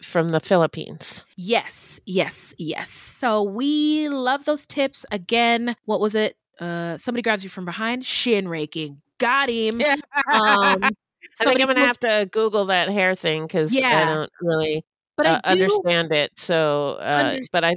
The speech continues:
Speaker 1: I'm sure I can Google it and find a video.
Speaker 2: Yeah. So if they grab your ponytail, don't pull your head away. Grab your
Speaker 1: Right.
Speaker 2: hair and
Speaker 1: Put your
Speaker 2: push.
Speaker 1: hand on your head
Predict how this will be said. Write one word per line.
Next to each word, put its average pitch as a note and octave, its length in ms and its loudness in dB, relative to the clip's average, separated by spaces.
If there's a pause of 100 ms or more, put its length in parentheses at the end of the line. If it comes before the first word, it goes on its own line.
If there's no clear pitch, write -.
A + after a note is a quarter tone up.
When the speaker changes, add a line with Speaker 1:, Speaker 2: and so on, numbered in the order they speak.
Speaker 1:
I'm G3+ 140 0
sure B3+ 260 0
I D#3+ 80 2
can D#3+ 340 -8
Google D#3 300 0
it D3 180 0
and C#3+ 240 -8
find C#3 340 0
a B2+ 280 0
video. C#3 420 -2 (380)
Speaker 2:
Yeah. C#4+ 420 0 (300)
So A3+ 320 0 (280)
if G3+ 140 -4
they G3+ 120 -2
grab A3+ 300 0
your D4+ 120 -2
ponytail, F3+ 680 -6 (100)
don't F3+ 320 -6
pull A3+ 180 0
your G3+ 140 -2
head F3+ 360 -2
away. D3 440 -6
Grab E3+ 260 -2
your F#3 120 0
Speaker 1:
Right. F3 200 -2
Speaker 2:
hair E3 120 -4 (200)
and E3+ 180 -6
Speaker 1:
Put - 220 -6
your A3 200 4
Speaker 2:
push. A#3 240 -2
Speaker 1:
hand G3 560 0
on F#3 200 -6
your G3 220 -4
head E3 560 -4